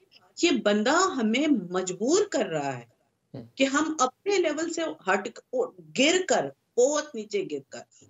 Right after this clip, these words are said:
Speaker 1: उसके level पर आकर उसको जवाब दें, ताकि वो उस ज-, language को समझे।"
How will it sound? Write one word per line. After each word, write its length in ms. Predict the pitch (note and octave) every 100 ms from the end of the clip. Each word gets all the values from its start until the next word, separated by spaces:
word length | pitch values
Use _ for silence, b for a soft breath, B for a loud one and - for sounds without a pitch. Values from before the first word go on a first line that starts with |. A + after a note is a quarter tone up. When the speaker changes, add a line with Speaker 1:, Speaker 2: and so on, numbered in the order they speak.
| _ _
Speaker 1:
उसके 380 | D4 D#4+ - F4+
level 280 | E4 C4+ B3+
पर 180 | B3+ B3+
आकर 260 | A3 G3+ G#3
उसको 220 | G3+ G#3
जवाब 400 | F#3 F3+ E3 E3
दें, 180 | F3+ F#3
ताकि 260 | F#3 F3+ G3+
वो 160 | G3
उस 120 | E3+
ज-, 240 | D#3+ E3+ - E3
language 400 | D#3+ C#3+ C#3 C3+
को 100 | E3
समझे।" 440 | D#3+ - - -